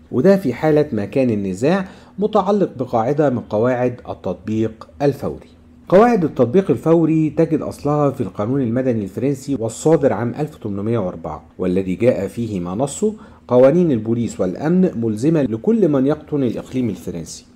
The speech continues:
وعلشان كده في كتير من الفقهاء بيسموا قواعد التطبيق الفوري قوانين البوليس، والقوانين دي بتكون فورية التطبيق بغير الرجوع إلى قواعد الإسناد،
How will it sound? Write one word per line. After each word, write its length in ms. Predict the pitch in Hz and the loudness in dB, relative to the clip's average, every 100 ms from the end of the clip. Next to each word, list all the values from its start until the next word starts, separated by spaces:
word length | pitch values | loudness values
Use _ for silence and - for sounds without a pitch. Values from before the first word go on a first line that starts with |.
| - | 0
وعلشان 380 | 240 196 175 | 2 4 2
كده 340 | 151 185 180 175 | 0 2 6 6
في 140 | 175 | 4
كتير 260 | 120 - 175 | -4 0 0
من 180 | 139 113 | 2 0
الفقهاء 720 | 95 - 107 110 135 156 - | -4 -6 -6 2 4 2 0
بيسموا 560 | 123 123 120 180 127 95 | 0 0 4 4 4 0
قواعد 360 | 127 147 139 | 2 4 2
التطبيق 420 | 117 - 101 135 156 | -2 -2 -4 -4 -6
الفوري 500 | - - 185 208 226 - - | -4 0 0 0 -2 -8 -6
قوانين 480 | 107 104 104 123 139 | -2 0 0 0 0
البوليس، 600 | 135 135 143 147 - - - | 0 0 0 -2 -6 -20 -2
والقوانين 520 | 135 143 180 175 220 208 | 2 4 8 8 8 6
دي 140 | 196 | 4
بتكون 300 | 185 - 202 | 2 2 2
فورية 360 | 175 151 165 185 | 6 8 8 6
التطبيق 540 | 135 139 120 131 180 180 | 4 2 2 4 2 2
بغير 320 | 147 233 269 | 2 6 6
الرجوع 400 | 208 135 131 180 | 8 6 6 4
إلى 140 | 131 113 | 4 2
قواعد 400 | - 127 123 101 | 2 2 2 -2
الإسناد، 480 | 78 80 92 80 | -6 -8 -8 -8